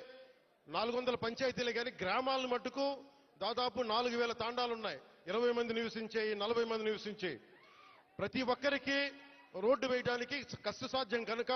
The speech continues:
ముందు మనం మూడు విడతల చొప్పున అనుకున్నాం. ప్ర-, ముఖ్యమంత్రి గారు నా దృష్టికి తీసుకొచ్చింది, ప్రధానమంత్రి గారి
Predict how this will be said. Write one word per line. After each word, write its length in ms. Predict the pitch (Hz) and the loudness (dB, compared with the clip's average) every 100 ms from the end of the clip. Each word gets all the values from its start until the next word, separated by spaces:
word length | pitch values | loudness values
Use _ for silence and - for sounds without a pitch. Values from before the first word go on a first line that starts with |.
| 226 | 0
ముందు 260 | 214 247 269 208 - - - - - - _ - | -2 2 2 2 -4 -16 -20 -20 -20 -20 _ -4
మనం 140 | 214 226 220 | -2 0 0
మూడు 140 | 247 247 | 0 0
విడతల 240 | 262 285 269 | 0 0 0
చొప్పున 260 | 254 262 240 | 0 0 0
అనుకున్నాం. 340 | 226 220 135 - - - _ _ _ _ _ _ - | 0 -2 -4 -8 -20 -20 _ _ _ _ _ _ -14
ప్ర-, 140 | 175 151 | -14 -8
ముఖ్యమంత్రి 400 | 175 - 262 254 254 | -6 0 2 2 0
గారు 120 | 247 | 2
నా 40 | 240 | 0
దృష్టికి 240 | 196 254 226 | -2 -8 -4
తీసుకొచ్చింది, 580 | 247 254 247 247 233 262 247 - - - _ _ _ _ 180 | -2 0 0 0 0 0 -2 -6 -20 -20 _ _ _ _ -6
ప్రధానమంత్రి 580 | 196 233 254 247 247 247 | -2 0 0 -2 -2 0
గారి 140 | 247 | -2